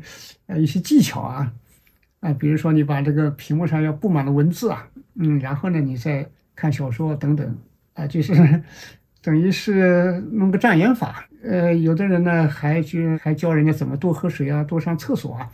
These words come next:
呃，还有怎么一下子替换软件啊，哎，是一下子让，发现老板来了，让他，呃，发现不了等等。其实这里边啊，很，很活泼，很有意思，就是很机灵啊。但是呢，这里面深深地感到一种，就是距离。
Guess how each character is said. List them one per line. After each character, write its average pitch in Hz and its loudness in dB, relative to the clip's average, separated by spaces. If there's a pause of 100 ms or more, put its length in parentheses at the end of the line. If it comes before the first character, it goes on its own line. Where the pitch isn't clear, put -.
(140)
呃， 147 -2
还 160 -4
有 170 0
怎 143 -4
么 151 0
一 170 0
下 175 -2
子 156 2
替 151 2
换 151 2
软 120 -2
件 147 0
啊， 127 -8 (200)
哎， 147 -4
是 196 -10
一 196 -4
下 160 -4
子 143 -2
让， 143 -2 (200)
发 151 -6
现 151 0
老 139 -2
板 131 -4
来 127 -4
了， 143 -2
让 131 -2
他， 139 -6 (420)
呃， 147 -6 (180)
发 - -8
现 233 0
不 285 0
了 220 -2 (440)
等 165 -2
等。 - -8 (280)
其 247 -2
实 240 2 (320)
这 339 -2
里 254 4
边 196 6
啊， 180 6
很， 208 0
很 185 0
活 247 4
泼， 240 6
很 220 6
有 220 10
意 226 8
思， - -4 (140)
就 208 0
是 - 2
很 180 2
机 277 6
灵 185 6
啊。 120 -4 (640)
但 302 4
是 311 2
呢， 269 6
这 302 0
里 277 2
面 247 4
深 226 2
深 220 2
地 202 0
感 147 2
到 160 0
一 147 2
种， 139 -2 (480)
就 202 -6
是 202 -4
距 240 -2
离。 131 -2